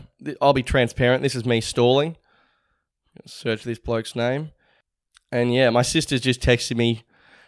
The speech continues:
She's bringing her new boyfriend to dinner this Friday, and she's worried me and my brother are gonna light him up.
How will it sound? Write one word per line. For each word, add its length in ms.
She's 200
bringing 280
her 100
new 160
boyfriend 520
to 80
dinner 240
this 160
Friday, 360
and 100
she's 160
worried 360
me 120
and 80
my 80
brother 260
are 40
gonna 180
light 260
him 100
up. 200